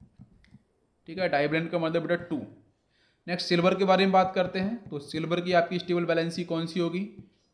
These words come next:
मोनोवैलेंट, एजी प्लस वन जो हमने डिस्कस किया था। नेक्स्ट गोल्ड के बारे में बात कर लेते हैं, तो गोल्ड का जो स्टेबल है वो रहता है ट्राईवैलेंट,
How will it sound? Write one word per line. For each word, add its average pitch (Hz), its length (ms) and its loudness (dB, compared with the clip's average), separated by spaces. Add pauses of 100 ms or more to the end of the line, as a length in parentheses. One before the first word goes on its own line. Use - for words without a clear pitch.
मोनोवैलेंट, 135 680 0 (140)
एजी 147 260 -4
प्लस 151 280 -6
वन 160 120 -2
जो 160 100 -2
हमने 156 140 -2
डिस्कस 131 320 -8
किया 113 180 -8
था। 110 220 -14 (400)
नेक्स्ट 156 300 -6
गोल्ड 160 300 4
के 196 80 2
बारे 180 220 4
में 180 80 -2
बात 175 220 6
कर 180 100 2
लेते 175 220 0
हैं, 180 100 -2
तो 180 80 -2
गोल्ड 160 300 0
का 180 120 0
जो 175 120 2
स्टेबल 170 320 -2
है 185 60 0
वो 175 120 0
रहता 156 240 0
है 180 80 2 (100)
ट्राईवैलेंट, 123 640 -2